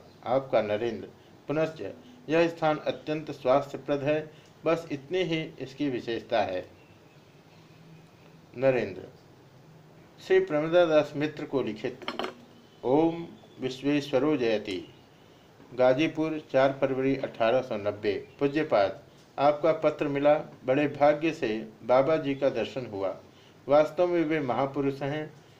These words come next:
बड़े आश्चर्य की बात है कि इस नास्तिकता के युग में भक्ति एवं योग की अद्भुत क्षमता के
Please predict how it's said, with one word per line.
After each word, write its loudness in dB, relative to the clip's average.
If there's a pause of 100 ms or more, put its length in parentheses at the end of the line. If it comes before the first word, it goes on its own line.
(200)
बड़े 4
आश्चर्य 2
की 0
बात 4
है -2 (400)
कि 0
इस -6
नास्तिकता 0
के -4
युग -2
में -6 (400)
भक्ति 0
एवं 2
योग -2
की -4
अद्भुत -4
क्षमता 0
के -4